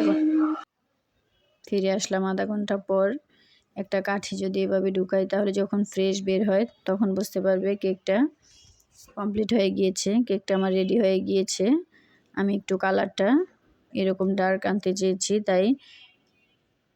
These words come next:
একটু বেশিক্ষণ রেখেছি। তোমরা চাইলে আর একটু আগে উঠাতে পারো,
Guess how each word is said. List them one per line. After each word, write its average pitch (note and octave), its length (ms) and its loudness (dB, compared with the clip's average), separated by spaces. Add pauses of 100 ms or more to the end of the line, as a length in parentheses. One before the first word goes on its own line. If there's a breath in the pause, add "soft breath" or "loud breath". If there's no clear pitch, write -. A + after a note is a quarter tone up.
(720)
একটু - 160 -16 (260)
বেশিক্ষণ G3+ 360 -4 (100)
রেখেছি। F#3+ 340 -2 (120)
তোমরা F#3+ 300 2
চাইলে F#3+ 280 2
আর F#3 140 2
একটু F#3 140 -8 (100)
আগে F3+ 200 0
উঠাতে G3+ 300 -2
পারো, F3+ 140 2